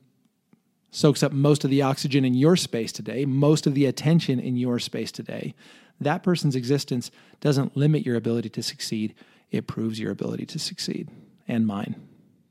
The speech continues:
So I hope you'll do what I'm trying to do, which is dive in to documenting your work, sharing it with as many people as you can, as you can reach, learning and growing as you document it, trying to be of service,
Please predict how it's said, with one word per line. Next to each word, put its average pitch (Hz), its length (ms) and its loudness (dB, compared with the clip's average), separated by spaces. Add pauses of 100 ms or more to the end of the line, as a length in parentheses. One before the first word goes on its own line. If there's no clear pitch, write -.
(540)
So 147 200 2
I 139 100 6
hope 175 240 8
you'll 165 160 10
do 160 180 10
what 147 140 8
I'm 151 180 6
trying 151 200 6
to 143 60 6
do, 135 360 6 (440)
which 131 180 0
is 123 140 0
dive 139 440 4
in 147 460 6 (640)
to 131 100 -4
documenting 147 640 6
your 139 120 6
work, 127 440 0 (300)
sharing 143 500 2
it 147 100 2
with - 360 -2
as 131 240 -2
many 139 220 2
people 147 280 2
as 127 140 2
you 143 140 4
can, 135 340 2
as 135 140 -2
you 135 80 0
can 127 200 2
reach, 135 480 0 (580)
learning 147 480 6
and 135 140 4
growing 143 400 4
as 131 260 -2
you 135 100 -2
document 123 680 -2
it, - 160 -12 (1400)
trying 131 180 -4
to 139 60 0
be 147 120 4
of 131 100 2
service, - 640 -2